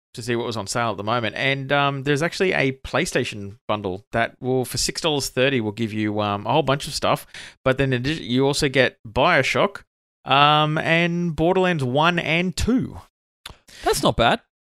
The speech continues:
Speaker 1: Uh, so I might get that just to get the, um, the, the, the, the Borderlands two.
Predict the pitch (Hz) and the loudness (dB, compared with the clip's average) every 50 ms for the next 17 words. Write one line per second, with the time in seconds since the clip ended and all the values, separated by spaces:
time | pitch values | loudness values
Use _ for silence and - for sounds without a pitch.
0 | _ _ _ _ _ _ - 196 196 226 240 233 202 - - 269 262 262 254 254 | _ _ _ _ _ _ -4 0 2 4 4 2 2 0 -4 -2 0 2 4 4
1 | 254 254 254 262 254 - 349 339 - - 139 214 - - - 196 - - 190 196 | 2 4 2 2 2 2 0 0 2 4 2 2 2 0 -6 -4 -4 -4 -2 -2
2 | 185 - - 190 185 180 180 185 180 180 180 180 180 170 - _ _ _ _ _ | -2 0 0 0 2 2 2 2 0 0 -2 -2 -6 -8 -10 _ _ _ _ _
3 | _ _ - 170 175 180 180 175 170 165 180 170 170 180 170 170 - - 175 175 | _ _ -2 0 2 2 2 2 0 -2 -4 -2 -2 -6 -6 -6 -8 -2 0 0
4 | 185 170 156 180 185 196 190 185 180 - - 277 285 - - 110 104 104 | 0 0 0 0 0 2 0 0 -2 -4 -4 -4 -2 -2 -2 -2 -4 -6